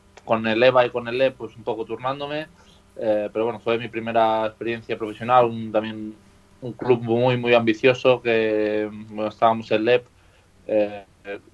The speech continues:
teníamos que subir sí o sí, como, como habéis hablado un poco antes, al final,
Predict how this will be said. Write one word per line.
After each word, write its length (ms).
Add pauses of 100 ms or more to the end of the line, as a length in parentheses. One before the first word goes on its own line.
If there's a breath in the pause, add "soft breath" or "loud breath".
(100)
teníamos 320
que 80
subir 260
sí 200
o 80
sí, 380
como, 360
como 200
habéis 220
hablado 220
un 60
poco 360
antes, 340
al 120
final, 520